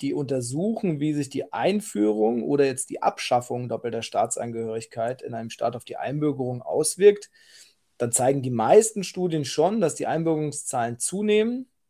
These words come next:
ähm, wenn Möglichkeiten doppelter Staatsangehörigkeit geschaffen werden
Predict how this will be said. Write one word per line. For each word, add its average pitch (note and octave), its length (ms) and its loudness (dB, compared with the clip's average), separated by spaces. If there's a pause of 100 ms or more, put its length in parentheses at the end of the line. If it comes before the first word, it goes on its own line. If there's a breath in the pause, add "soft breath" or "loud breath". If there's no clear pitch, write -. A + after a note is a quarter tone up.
(120)
ähm, C3+ 280 -10
wenn B2+ 220 -2
Möglichkeiten C3+ 640 -2
doppelter - 260 -8
Staatsangehörigkeit A2 1120 -6
geschaffen - 400 -6
werden A#3+ 320 0